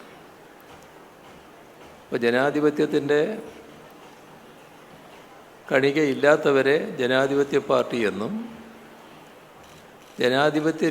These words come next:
രീതി കൃത്യമായി പാലിച്ചു പോരുന്ന സി പി ഐ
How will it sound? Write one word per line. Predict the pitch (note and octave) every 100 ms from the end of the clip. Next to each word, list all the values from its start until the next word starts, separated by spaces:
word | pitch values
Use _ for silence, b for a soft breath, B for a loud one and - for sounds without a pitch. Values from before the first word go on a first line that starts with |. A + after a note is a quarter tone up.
| C#3
രീതി | C#3 C#3 D3 G#3+ -
കൃത്യമായി | - - C#3 C#3 C#3+ C#3
പാലിച്ചു | C#3+ B2 C3+ C3+ C3
പോരുന്ന | C3 B2 A#2+ B2 G3+ - - - - - - - - - - - - - - - - - - - - - - -
സി | - C#3 C3
പി | D3+
ഐ | D3+